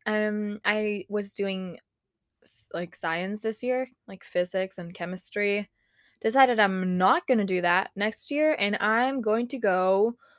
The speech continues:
for, you know, like, economics and social studies, you know, not as much as science. So I'm gonna do social science and,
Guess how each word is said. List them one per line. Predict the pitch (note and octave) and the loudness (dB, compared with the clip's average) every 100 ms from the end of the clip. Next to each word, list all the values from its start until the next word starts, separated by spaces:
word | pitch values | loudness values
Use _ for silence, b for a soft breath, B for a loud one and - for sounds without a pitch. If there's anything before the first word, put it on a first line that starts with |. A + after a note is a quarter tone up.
| b b | b b
for, | - D4 | 2 2
you | D4+ | 4
know, | A3+ F3+ | 0 0
like, | F3+ F#3 - | -2 -6 -6
economics | B3+ A#3 A3 G#3 G3+ G3+ G3 G3 G3 G3 - | -8 -2 0 0 0 0 0 2 0 -2 -6
and | F#3 F#3 F3+ F3 F3+ | -8 -8 -8 -6 -8
social | - - G3 - F#3+ F#3 | -8 -6 -6 -4 -4 -4
studies, | - G3 F#3+ G3 F#3+ G3 - | -4 -4 -2 -4 -6 -6 -6
you | |
know, | F#3+ F#3 F#3 F#3 - _ b b b b | -4 -2 -2 -4 -8 _ b b b b
not | G3+ G3+ G3 | 0 4 4
as | F#3+ | 2
much | F#3+ F#3 - - | 0 0 -2 0
as | F3+ F3 F3+ - | 2 2 -2 -10
science. | - G3 - - B3 A#3+ - - _ - _ _ _ _ - - | -8 -6 -4 -6 -8 -10 -12 -14 _ -20 _ _ _ _ -10 -6
So | - | -2
I'm | F#3+ | -2
gonna | F#3 | 0
do | F3 F3+ | -2 -4
social | - F#3+ F#3 | -2 -2 -2
science | F#3+ A3 G#3+ G#3 G3 G3 G3 G3 G3 F#3+ | 0 6 8 8 4 4 4 2 -2 -2
and, | F3 E3+ D#3+ E3 F3 | -2 -2 -4 -8 -8